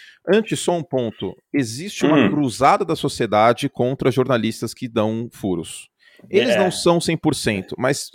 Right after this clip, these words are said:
Speaker 1: é, é uma cruzada que está acontecendo na sociedade. Com o Aaron Rodgers foi a mesma coisa, com isso do Tom Brady foi a mesma coisa, e as pessoas ofendendo o Adam Schefter, et cetera, como se o cara, tipo, acordasse e falasse assim, <laughs> "Hahaha, que mal que eu vou fazer pro mundo."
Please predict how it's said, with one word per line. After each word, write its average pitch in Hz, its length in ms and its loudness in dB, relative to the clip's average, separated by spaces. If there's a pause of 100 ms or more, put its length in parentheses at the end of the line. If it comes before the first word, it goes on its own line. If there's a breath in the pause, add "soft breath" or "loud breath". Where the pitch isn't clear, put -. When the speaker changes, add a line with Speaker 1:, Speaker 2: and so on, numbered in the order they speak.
Speaker 1:
é, 139 380 0
é - 60 4
uma 190 180 0
cruzada 190 480 2
que - 80 -6
está 180 100 0
acontecendo 156 320 -2
na 131 60 -6
sociedade. 117 480 2
Com 190 120 -2
o 226 40 4
Aaron 185 160 4
Rodgers 143 260 4
foi 139 140 2
a 117 40 4
mesma 175 460 2
coisa, 104 480 4 (440 soft breath)
com 160 180 4
isso 214 140 2
do 190 80 -4
Tom 156 160 0
Brady 127 200 4
foi 135 180 4
a 135 60 6
mesma 131 720 0
coisa, 127 540 2 (360 soft breath)
e - 60 0
as - 80 2
pessoas 190 240 2
ofendendo 180 680 2
o 107 40 6
Adam 117 160 6
Schefter, 110 560 2
et 101 120 -6
cetera, - 360 0
como 170 200 -6
se - 120 -6
o 190 40 -10
cara, 180 240 0 (260)
tipo, - 220 -10
acordasse 156 580 0
e 160 40 -12
falasse 151 260 -6
assim, 117 40 -6
<laughs> - 60 0
"Hahaha, 135 560 4
que 120 140 -8
mal 131 180 2
que - 60 -4
eu 127 40 0
vou 123 80 -2
fazer 123 220 -4
pro 123 140 -6
mundo." 104 400 -8